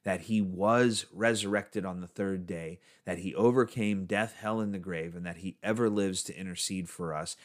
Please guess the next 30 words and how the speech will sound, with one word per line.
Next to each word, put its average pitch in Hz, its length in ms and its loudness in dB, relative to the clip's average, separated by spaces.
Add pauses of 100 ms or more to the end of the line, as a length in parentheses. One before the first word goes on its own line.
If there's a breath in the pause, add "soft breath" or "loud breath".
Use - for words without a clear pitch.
(120)
that 80 140 -6
he 95 220 -2
is 104 160 4
our 90 220 2
advocate, 127 560 2
and 98 160 -4
that 95 160 -4
he 95 240 -8
is 92 200 -6
our 92 320 -2
atonement. 87 520 -4 (380 soft breath)
If 82 100 -10
they 87 140 -4
don't 110 260 4
believe 120 440 6
that, 107 300 2 (220 soft breath)
then 87 160 0
they're 80 200 -2
liars 85 600 4
and 82 200 -10
the 73 60 -14
truth 110 380 6
is 95 160 0
not 95 260 4
in 82 120 -2
'em. 78 180 -10 (2000)
That's 87 260 2
what 82 140 -2
John 78 280 0
said. - 300 -6